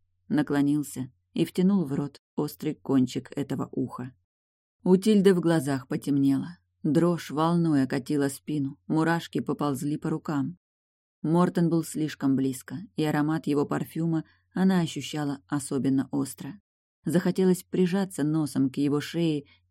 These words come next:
и вдыхать, вдыхать, вдыхать. Она привыкла преодолевать препятствия, привыкла подниматься с колен и идти вперед. Даже когда не смогла встать на ноги, она поползла. И только ей одной известно, насколько трудно было это сделать.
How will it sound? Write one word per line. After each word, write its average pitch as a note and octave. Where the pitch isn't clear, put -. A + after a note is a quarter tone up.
и F3
вдыхать, C#3
вдыхать, C#3
вдыхать. D#3
Она G3
привыкла G3
преодолевать D3
препятствия, -
привыкла F3
подниматься D#3+
с -
колен D3+
и D3+
идти C#3
вперед. D3
Даже G3
когда G#3
не G#3
смогла G3+
встать G3
на F#3
ноги, B2+
она D3+
поползла. D3+
И E3
только F#3
ей E3
одной C#3
известно, C#3
насколько D#3
трудно C3+
было C3+
это C#3+
сделать. B2+